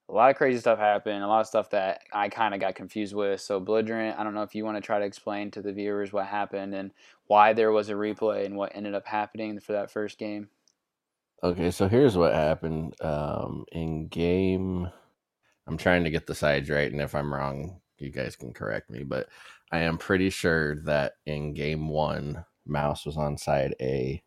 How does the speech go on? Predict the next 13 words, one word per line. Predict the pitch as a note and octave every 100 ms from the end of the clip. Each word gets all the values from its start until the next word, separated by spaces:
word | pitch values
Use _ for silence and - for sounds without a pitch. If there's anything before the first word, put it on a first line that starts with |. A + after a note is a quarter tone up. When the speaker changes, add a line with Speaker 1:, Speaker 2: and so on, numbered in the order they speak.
| -
Speaker 2:
and | D2 -
Fnatic | D2 C#2+ D2 -
was | D#2
on | - - D2
side | - D2 -
B. | C2 A#1+ - - _ _ _ - - _ _ _ -
Then | G2+
in | G#2+ G2
game | F#2 F2+
two, | - B2+ A#2 G2 F#2 F2+ - _ _ _ _ _ _ _ -
uh, | E2 D#2 D2+
they | D#2 E2 D#2+ - _ _ -
drafted | G#2 A#2+ A#2+ - D#2+ D#2